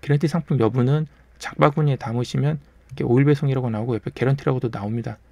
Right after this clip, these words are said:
그래서 이제 그렇게 나와도 개런티 상품이기 때문에 그런 식으로 구분하시면 좋을 것 같습니다.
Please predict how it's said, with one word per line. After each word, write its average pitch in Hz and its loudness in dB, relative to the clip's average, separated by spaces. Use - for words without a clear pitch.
그래서 - -8
이제 110 -6
그렇게 139 -4
나와도 113 0
개런티 131 -4
상품이기 151 -4
때문에 131 -4
그런 123 -4
식으로 135 -6
구분하시면 139 0
좋을 120 -4
것 - -12
같습니다. 135 -8